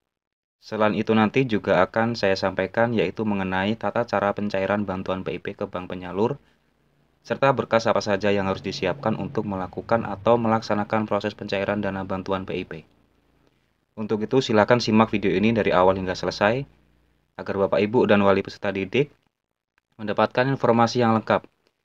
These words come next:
terkait dengan update jumlah data bantuan P I P yang masih tersedia, dan juga akan mendapatkan informasi mengenai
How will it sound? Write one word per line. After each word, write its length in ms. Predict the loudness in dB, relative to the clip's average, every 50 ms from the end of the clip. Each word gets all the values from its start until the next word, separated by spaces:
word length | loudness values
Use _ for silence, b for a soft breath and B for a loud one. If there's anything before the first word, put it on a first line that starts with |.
| _ _ _ _
terkait 320 | -18 -16 -10 -8 -8 -8
dengan 320 | -6 -6 -6 -6 -4 -4 -4
update 320 | -6 -4 -4 -4 -6 -6 -6 -8
jumlah 160 | -8 -6 -4
data 240 | -4 -4 -4 -4 -6
bantuan 320 | -6 -6 -6 -8 -8 -6
P 80 | -6 -6
I 80 | -4
P 160 | -2 0 0 0
yang 80 | 0
masih 240 | -2 -2 -4 -6 -8
tersedia, 640 | -10 -8 -8 -8 -6 -2 0 2 2 2 2 -2 -4 _ _ _ _ _ _ _ _ _ _ _ _ _ _ _ -6
dan 240 | -4 -4 -2 -2 -2
juga 320 | -2 2 4 4 4 4
akan 160 | 2 -2 -4
mendapatkan 480 | -4 -4 -2 -2 -2 -2 -4 -4 -4 -4
informasi 560 | -6 -6 -6 -6 -6 -6 -4 -2 -2 -2 0
mengenai 640 | 0 -2 -2 -2 -2 0 0 -2 -2 -2 -6 -8